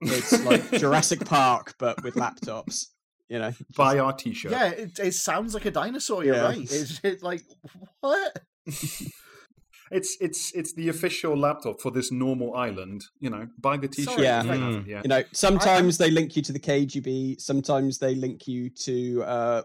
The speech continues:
Speaker 1: Reddit, Wall Street Bets, and it's just a complete fucking shit show.
Speaker 3: <laughs>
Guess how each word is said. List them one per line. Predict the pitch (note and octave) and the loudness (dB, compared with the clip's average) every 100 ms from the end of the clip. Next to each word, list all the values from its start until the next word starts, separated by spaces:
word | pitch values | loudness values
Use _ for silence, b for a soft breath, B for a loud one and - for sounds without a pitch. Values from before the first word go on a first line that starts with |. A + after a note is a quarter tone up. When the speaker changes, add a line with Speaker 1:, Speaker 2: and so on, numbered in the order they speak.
| - _ C3+ | -4 _ -4
Speaker 1:
Reddit, | B2 C3 B2 | 0 -2 -2
Wall | C#3 C3+ | -4 -2
Street | D#3+ F3 | -2 0
Bets, | E3+ F3 - - - | 2 0 -2 -6 -4
and | A#2 A#2 | -6 -4
it's | - | -8
just | - B2 - | -10 -8 -6
a | |
complete | F3 - - - | -4 -2 -2 -4
fucking | - C3 C#3+ C3+ | -2 -2 0 0
shit | D3+ - D#3+ | 0 0 2
show. | C#3 D3+ E3 | 2 4 2
Speaker 3:
<laughs> | - | 4